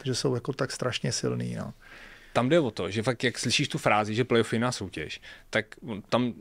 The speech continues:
Speaker 2: je důležitá věc, že základní část, těch padesát dva kol, tam se opravdu ukáže, jak na tom seš. Jako fakt ta reálná síla týmu, protože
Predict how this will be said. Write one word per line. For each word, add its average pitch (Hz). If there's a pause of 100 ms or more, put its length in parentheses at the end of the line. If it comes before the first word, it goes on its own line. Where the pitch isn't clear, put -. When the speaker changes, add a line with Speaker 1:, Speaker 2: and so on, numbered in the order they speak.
(200)
Speaker 2:
je 131
důležitá 127
věc, 117
že 127 (100)
základní 131
část, 90
těch -
padesát 151
dva 143
kol, 131
tam 120
se 143
opravdu 131
ukáže, 107
jak 113
na 123
tom 123
seš. 98 (240)
Jako 127
fakt -
ta 131
reálná 135
síla 135
týmu, 123
protože 123